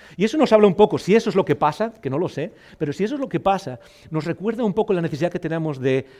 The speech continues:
de llenar nuestras mentes de Cristo.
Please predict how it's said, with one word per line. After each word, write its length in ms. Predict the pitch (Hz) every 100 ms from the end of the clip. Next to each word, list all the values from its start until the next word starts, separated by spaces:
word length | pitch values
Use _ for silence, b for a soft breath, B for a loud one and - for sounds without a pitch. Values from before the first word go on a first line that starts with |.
| b b
de 540 | 131 135 127 127 - - 143 160 120
llenar 480 | 151 151 180 214 220
nuestras 340 | 175 170 156
mentes 300 | 143 151 147
de 80 | 135
Cristo. 340 | 123 113 -